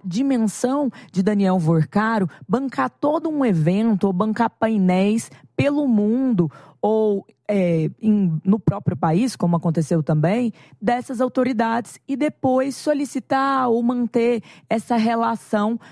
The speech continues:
pra conseguir algum tipo de benefício, pra andar nos melhores circuitos dentro de Brasília e conseguir se cacifar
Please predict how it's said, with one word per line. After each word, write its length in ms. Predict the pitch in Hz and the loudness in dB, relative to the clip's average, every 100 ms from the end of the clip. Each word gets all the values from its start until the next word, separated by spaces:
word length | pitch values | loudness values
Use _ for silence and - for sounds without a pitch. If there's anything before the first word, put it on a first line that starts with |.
| _ | _
pra 160 | 240 240 | -4 -2
conseguir 540 | 254 247 - 247 190 | -2 -4 0 0 2
algum 260 | 208 190 214 | 2 0 -2
tipo 220 | - - | -2 -2
de 80 | 208 | -2
benefício, 880 | 240 294 294 - 226 247 208 - 190 | 0 -2 -2 2 2 4 0 0 -2
pra 180 | - 196 | 0 0
andar 800 | 226 226 185 190 202 196 - - | 0 2 2 0 0 -4 -6 -10
nos 160 | 190 190 | -6 0
melhores 400 | 208 202 190 196 | 2 2 0 -2
circuitos 800 | - 254 - 233 233 240 - 170 | -2 -2 -2 0 0 0 0 0
dentro 360 | 175 180 185 202 | 0 0 0 0
de 100 | 196 | 0
Brasília 640 | 214 233 208 202 233 247 - - | 0 0 0 0 0 -2 -8 -12
e 120 | 277 | -10
conseguir 500 | - 277 302 208 208 | -4 -4 0 0 0
se 160 | - 233 | -2 -4
cacifar 640 | 233 - 226 - 190 185 | -4 -4 -6 -2 -2 -2